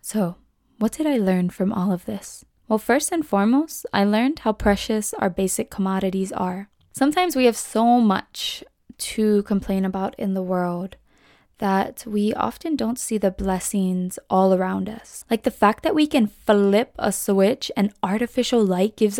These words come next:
us the ability to see, amazing, truly amazing. The fact that we can turn a faucet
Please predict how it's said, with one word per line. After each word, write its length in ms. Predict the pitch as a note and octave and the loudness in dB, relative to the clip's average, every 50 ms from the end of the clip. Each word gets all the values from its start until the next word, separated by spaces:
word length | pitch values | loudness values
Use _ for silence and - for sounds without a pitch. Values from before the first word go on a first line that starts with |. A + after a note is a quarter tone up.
| - | -2
us 180 | - G3+ G#3 - | 0 -2 -2 -2
the 140 | - - - | -4 -4 -4
ability 500 | F#3+ F3 - G3+ G3 G3+ G#3+ G#3 A3 G#3+ | -2 0 0 0 2 2 2 2 0 -2
to 180 | G#3 - - | -4 -4 -6
see, 580 | G#3 - - - - G3 F#3+ G3 G#3+ B3+ D4 - _ _ _ _ _ _ _ - | -6 -6 -6 -4 -2 0 0 0 -2 -2 -4 -8 _ _ _ _ _ _ _ -2
amazing, 600 | - G#3 G3 G3 G3 G3 F#3 - G3+ F#3+ B3+ A3 - _ _ _ _ _ _ _ _ | 2 6 6 6 6 4 2 0 -4 -8 -10 -12 -16 _ _ _ _ _ _ _ _
truly 440 | - - - C#4 C#4 A#3+ G#3 G3+ G#3+ | -6 -2 0 2 2 2 0 -2 -4
amazing. 520 | A#3 A#3 G3+ F#3+ G3 G3+ A3 A#3+ A#3+ A#3 - _ _ _ _ _ _ _ _ _ _ | -2 0 0 0 0 -2 -4 -6 -8 -10 -12 _ _ _ _ _ _ _ _ _ _
The 100 | - A3 | -4 -2
fact 300 | - - F#3+ G3 G3 - | 2 2 2 2 2 0
that 120 | - - - | -2 -2 0
we 100 | A3+ G#3 | 0 0
can 280 | - - G#3 G3 F#3+ - - - - _ _ _ | 2 2 2 2 2 -2 -8 -20 -20 _ _ _
turn 340 | - - - A#3+ B3 B3 A#3+ - | -10 -4 -2 0 0 0 0 -2
a 80 | F3+ | -6
faucet 680 | - _ _ - F#3 G3 C#4 C#4 - - - - - | -6 _ _ 4 6 6 6 4 2 -4 -6 -6 -8